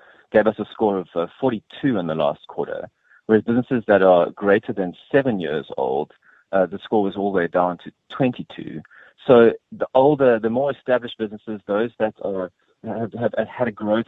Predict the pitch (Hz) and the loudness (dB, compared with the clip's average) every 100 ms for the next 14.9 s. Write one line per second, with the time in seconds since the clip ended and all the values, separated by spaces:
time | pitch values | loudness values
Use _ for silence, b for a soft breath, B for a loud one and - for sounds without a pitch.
0 | _ - 117 98 107 107 107 107 - - | _ -4 -4 -4 -8 -8 -8 -10 -10 -8
1 | 107 101 - 101 - 113 113 95 95 101 | -4 -4 -2 -2 2 4 4 6 2 4
2 | 92 92 101 - - 104 90 90 80 _ | -2 0 -2 -4 -10 -2 4 4 2 _
3 | b b b _ - 135 131 120 107 - | b b b _ 0 2 2 0 -4 -2
4 | 117 107 104 95 95 90 87 - 110 92 | 2 4 6 4 4 0 -6 0 2 2
5 | 78 80 101 _ _ _ _ _ _ 120 | -2 -8 -12 _ _ _ _ _ _ 0
6 | 123 120 120 151 120 113 113 113 98 - | 2 2 0 2 2 0 0 -2 -2 0
7 | 120 110 95 - _ - - - - 151 | -2 -2 -6 -14 _ -20 -20 -20 -2 2
8 | 135 82 80 - 101 104 101 - _ 127 | 2 0 -4 -6 -2 2 2 2 _ 0
9 | - - 92 90 - 95 92 - 90 - | 0 -4 0 0 0 0 0 -2 -12 -12
10 | _ _ b b b 107 101 107 101 104 | _ _ b b b -4 2 4 4 2
11 | - 107 104 90 - 107 95 85 78 - | -2 -8 -6 -8 -2 -2 -2 -6 -8 -12
12 | 85 - 71 _ b b - 127 131 - | -6 -4 -4 _ b b -4 0 0 -2
13 | _ - - - 123 117 95 90 - 87 | _ -12 -4 -2 0 0 2 -2 -2 -6
14 | 87 - - 90 - - 92 87 | -6 -12 -10 -10 -10 -4 -2 -2